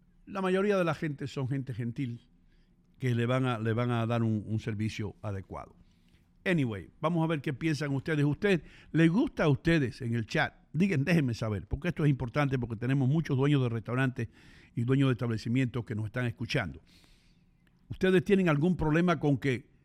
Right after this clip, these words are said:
se le imponga la propina? Que cuando le llegue la cuenta diga veintiséis noventa y cinco y al lado diga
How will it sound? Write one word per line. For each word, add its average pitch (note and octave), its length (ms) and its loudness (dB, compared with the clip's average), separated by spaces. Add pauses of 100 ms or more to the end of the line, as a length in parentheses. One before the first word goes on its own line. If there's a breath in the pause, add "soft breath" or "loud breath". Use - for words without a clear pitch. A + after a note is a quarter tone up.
se D3+ 180 2
le C#3 80 8
imponga E3+ 480 6
la D3 140 4
propina? E3+ 480 0 (220)
Que C3+ 120 -6
cuando D3+ 240 4
le D3 100 4
llegue F3 200 4
la D#3+ 160 2
cuenta E3+ 340 -2
diga D3+ 300 -2 (1500)
veintiséis C3 640 2
noventa C3+ 400 2
y A#2+ 60 0
cinco C3+ 420 0
y B2 60 2
al B2+ 120 4
lado D3 220 6
diga C3 300 4